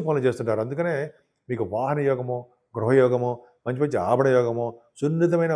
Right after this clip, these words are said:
వాహన యో-, వాహనాల మీద ఎక్కడము, ఇవన్నీ మీకు బాగున్నాయి. సంగీతం పట్ల మక్కువ ఎక్కువగా ఉండడము, అలాగే సినిమా రంగం, కళారంగం బాగా అభివృద్ధికరంగా ఉండడానికి అవకాశాలు ఎక్కువ ఉన్నాయి. నిజంగా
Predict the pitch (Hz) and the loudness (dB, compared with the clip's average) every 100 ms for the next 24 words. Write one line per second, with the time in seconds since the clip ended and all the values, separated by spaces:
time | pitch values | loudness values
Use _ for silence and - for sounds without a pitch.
0 | 139 123 117 135 143 135 131 123 120 120 | -2 0 0 2 2 2 2 0 -2 -4
1 | 117 120 131 139 139 123 113 127 123 123 | -4 -2 -2 -2 -4 -6 -6 -6 -6 -8
2 | - _ _ _ _ _ _ _ _ _ | -16 _ _ _ _ _ _ _ _ _
3 | _ 117 117 123 175 208 208 - _ - | _ -8 -6 -2 -2 -2 -4 -14 _ -2
4 | 123 113 120 117 117 131 151 151 131 139 | 2 4 4 2 0 0 0 0 0 0
5 | 175 156 110 107 117 - 170 190 - - | 0 -2 -2 -6 -8 -6 -4 -4 -4 -12
6 | _ 117 120 - 156 143 131 131 127 131 | _ -6 -4 2 2 2 0 -2 -2 -6
7 | 127 _ _ 131 175 185 131 143 160 156 | -10 _ _ 0 2 2 0 0 2 2
8 | 147 139 123 143 147 151 147 123 110 147 | 0 -4 -2 0 2 0 -2 -4 -4 0
9 | 165 160 113 117 113 120 135 135 135 127 | 2 2 0 -6 -4 -2 0 0 0 -2
10 | 123 123 120 120 123 120 165 240 _ _ | -6 -8 -6 -4 -4 -4 -6 -8 _ _
11 | _ 90 - 117 104 92 110 175 | _ -14 -4 -4 -4 -6 -6 -6